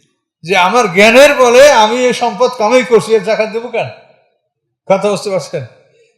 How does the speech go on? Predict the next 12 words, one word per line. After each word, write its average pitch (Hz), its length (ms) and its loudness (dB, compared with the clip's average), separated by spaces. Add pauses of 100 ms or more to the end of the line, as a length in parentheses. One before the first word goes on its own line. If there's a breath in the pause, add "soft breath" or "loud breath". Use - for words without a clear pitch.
(160)
যে 196 120 0
মনে 214 240 -4
করে 233 280 0
যে 226 120 -2
আমি 214 260 -2
নিজের 220 380 2
শক্তিতে, 233 540 -4
নিজের 208 440 0
জ্ঞানে 220 440 2
আমি 226 200 0
এটা 220 140 0
অর্জন 196 280 0